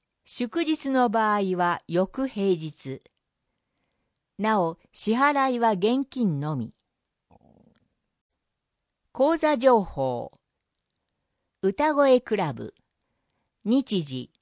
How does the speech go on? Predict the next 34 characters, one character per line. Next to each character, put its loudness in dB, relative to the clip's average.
四 -6
月 -2
七 0
日、 -6
六 0
月 0
二 -6
日、 -4
い 0
ず -4
れ 4
も 2
火 -4
曜。 -2
十 0
時 -4
か -6
ら -4
十 -4
一 -6
時 0
三 -2
十 -2
分。 -10
場 0
所、 -2
二 0
階 2
小 2
ホ 2
ー -4
ル。 -12
費 -2
用、 2